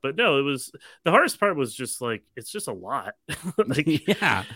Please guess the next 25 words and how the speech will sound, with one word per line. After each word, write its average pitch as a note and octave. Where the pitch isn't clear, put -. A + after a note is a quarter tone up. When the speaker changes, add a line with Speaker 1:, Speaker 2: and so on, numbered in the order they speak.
Speaker 1:
like, E3+
Speaker 2:
Yeah. D#3
Speaker 1:
I'm F#3
used A3
to, F3
I'm E3
used G#3+
Speaker 2:
You -
Speaker 1:
to -
Speaker 2:
just -
Speaker 1:
this A#3
Speaker 2:
said F#3
you A#3
Speaker 1:
sort G#3+
Speaker 2:
went G#3+
back G#3
to D4+
the D#3
eighteen E3
nineties. D#3+
<laughs> -
Speaker 1:
Yeah. G3
<laughs> -
But A#3+
just C#4+